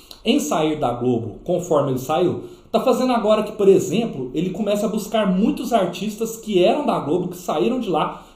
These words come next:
pra participar do programa dele. Vocês acham uma boa estratégia?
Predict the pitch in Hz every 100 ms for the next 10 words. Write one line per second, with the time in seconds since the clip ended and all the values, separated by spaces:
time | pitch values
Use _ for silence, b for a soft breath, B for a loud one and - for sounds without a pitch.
0 | B - 190 196 202 190 - 175 170 165
1 | 180 214 202 233 247 139 139 208 - 302
2 | 240 123 190 - - 123 110 147 147 127
3 | 175 170 151 139 - 175 120 107